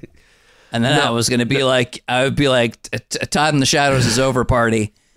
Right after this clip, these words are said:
Speaker 1: No, I, that is absolutely not what I am saying, <laughs> Dan.
Speaker 2: <laughs> I, uh, yeah, no, I could see what you're saying, that obviously the, the, the girl that he's so high for, high, high, high,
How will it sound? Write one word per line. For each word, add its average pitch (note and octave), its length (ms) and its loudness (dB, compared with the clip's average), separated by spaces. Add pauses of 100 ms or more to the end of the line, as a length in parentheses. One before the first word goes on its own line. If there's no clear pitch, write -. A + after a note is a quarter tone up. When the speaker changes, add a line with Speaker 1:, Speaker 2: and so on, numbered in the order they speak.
(420)
Speaker 1:
No, G#2+ 400 0
I, G2 200 0
that A2 160 2
is G#2+ 160 0
absolutely A2 540 0
not G#2 320 0
what G#2 120 0
I F2+ 140 -2
am F2 100 -6
saying, F2+ 540 -4
<laughs> - 60 -10
Dan. B3 240 -2 (180)
Speaker 2:
<laughs> G3 560 -2 (460)
I, D3 200 2
uh, C3+ 240 4
yeah, C3 460 2 (120)
no, D#3 320 2
I C3+ 140 2
could C3+ 160 -2
see C#3 160 2
what A#2+ 160 0
you're A#2+ 80 2
saying, A2 340 2
that G#2 120 2
obviously A#2 560 0
the, G#2 340 0
the, G#2+ 460 -2 (420)
the C3 160 0
girl C3+ 280 2
that A2+ 120 0
he's C3+ 180 0
so G#2+ 200 2
high G#2 240 2
for, G2 340 0
high, G#2 380 0
high, G#2+ 240 2
high, G2+ 320 0